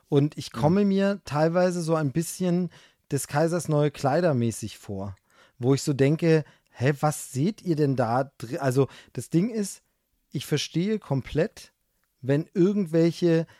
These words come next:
Speaker 1: Sachen Blockbuster-Unterhaltungsding sind und für bestimmte Sachen abgefeiert werden, also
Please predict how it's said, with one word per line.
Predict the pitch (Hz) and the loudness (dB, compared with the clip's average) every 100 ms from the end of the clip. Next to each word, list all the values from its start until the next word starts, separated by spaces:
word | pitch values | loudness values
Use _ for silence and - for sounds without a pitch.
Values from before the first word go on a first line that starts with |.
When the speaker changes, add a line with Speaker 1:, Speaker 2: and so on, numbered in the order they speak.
| _ - | _ -8
Speaker 1:
Sachen | 113 143 147 170 170 165 _ _ _ _ _ | 0 0 2 0 0 -2 _ _ _ _ _
Blockbuster-Unterhaltungsding | - 156 - - 156 - 151 143 139 113 139 175 160 - 160 160 | 0 0 0 0 0 2 0 0 -2 2 0 0 -4 -2 0 0
sind | 151 160 | 0 -4
und | 156 | -6
für | 147 | -6
bestimmte | 139 - 160 175 | -6 -4 -4 -2
Sachen | 143 139 147 | -4 -4 -6
abgefeiert | - - 165 - 151 156 151 131 | -10 -8 -8 -2 0 0 -2 -2
werden, | 147 156 | 0 0
also | 147 139 | 0 0